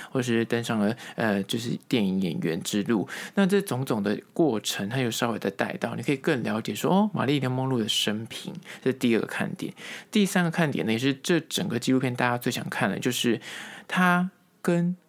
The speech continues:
甘乃迪兄弟，就是所谓的前总统甘乃迪，他们之间的那个绯闻八卦，还有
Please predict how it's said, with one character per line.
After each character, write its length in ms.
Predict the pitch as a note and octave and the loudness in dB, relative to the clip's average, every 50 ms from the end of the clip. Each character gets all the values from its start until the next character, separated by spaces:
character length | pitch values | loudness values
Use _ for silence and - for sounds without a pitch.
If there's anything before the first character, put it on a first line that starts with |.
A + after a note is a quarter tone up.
| _ | _
甘 240 | - - F3 F3 F3 | -2 0 2 2 2
乃 180 | E3+ D3 - - - | 2 0 -2 -4 -4
迪 180 | - G#2 G#2+ A#2 | -4 -2 -2 -2
兄 260 | - - A#2+ A#2 A#2 A#2+ | -4 -4 -4 -6 -6 -4
弟， 160 | - A#2+ G#2 | -2 -2 0
就 140 | - C#3+ D#3 | 2 2 2
是 80 | E3 D#3+ | 2 2
所 200 | D#3 - C3 B2 | -2 -4 -4 -4
谓 80 | B2 | -2
的 320 | A#2+ - - D#2 - - - _ _ _ _ _ _ | -2 0 0 0 -2 -4 -8 _ _ _ _ _ _
前 340 | - - A#2+ A2 A2 B2 | -4 -2 -2 -2 -2 -4
总 300 | B2+ - A#2 G2+ A#2 B2 | -4 -4 -4 -4 -4 -6
统 220 | B2 - A#2+ - - | -4 -4 -4 -2 -2
甘 220 | - - A#2+ B2 B2 | -2 -2 0 0 -2
乃 180 | A#2+ - - - | -4 -6 -8 -8
迪， 240 | - - - - - - - - - - | -8 -8 -8 -8 -8 -10 -14 -14 -14 -2
他 100 | - F3 | 0 0
们 100 | E3 D#3 D3 | 0 0 0
之 120 | - D3 | -2 -2
间 220 | C#3 D3 C#3+ C#3 C3 | 0 0 0 0 0
的 60 | A#2+ | -2
那 120 | A#2 B2 | -2 -2
个 140 | A#2+ A#2+ A2+ | -2 -2 -4
绯 260 | - - - - D#2+ - | -4 -4 -4 -2 -2 -2
闻 200 | - - - A#2+ A#2+ | -2 -4 -4 -4 -2
八 260 | - A#2+ A#2+ A#2 A#2+ | -2 0 0 -2 -4
卦， 220 | - - A#2+ G2 | -2 0 0 0
还 120 | - - D3+ | 2 0 -2
有 60 | D3 | -4